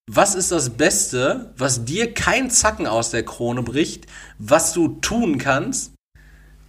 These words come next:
womit du anderen Leuten einfach noch einen richtig geilen Gefallen tust?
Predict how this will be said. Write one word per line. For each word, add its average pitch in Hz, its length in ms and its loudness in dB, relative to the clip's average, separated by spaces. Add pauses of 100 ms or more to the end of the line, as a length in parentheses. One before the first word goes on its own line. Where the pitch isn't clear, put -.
(680)
womit 135 360 2
du 165 80 2
anderen 214 300 2
Leuten 185 400 4
einfach 160 240 -4
noch 165 240 -2
einen 151 160 -2
richtig 180 340 -4
geilen 165 240 4
Gefallen 135 420 -2
tust? 107 340 -10